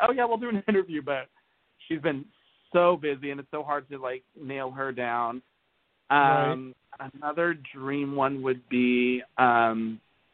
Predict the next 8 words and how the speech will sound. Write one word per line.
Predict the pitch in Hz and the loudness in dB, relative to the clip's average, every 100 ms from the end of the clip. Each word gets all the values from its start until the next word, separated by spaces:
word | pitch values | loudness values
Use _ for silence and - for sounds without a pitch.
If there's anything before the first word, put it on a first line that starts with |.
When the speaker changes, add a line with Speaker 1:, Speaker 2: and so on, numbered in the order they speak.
| _ _ _ _ _ _ _ _ _ _ _ _ - | _ _ _ _ _ _ _ _ _ _ _ _ -4
Speaker 1:
oh, | 120 113 107 104 - | 2 2 2 -2 -2
who | 139 | 0
was, | 135 127 - | 2 2 2
oh, | 120 120 | 0 2
there | 120 | 2
was | 113 | 2
one | 113 117 113 | 4 4 4
guy | 113 110 | 2 4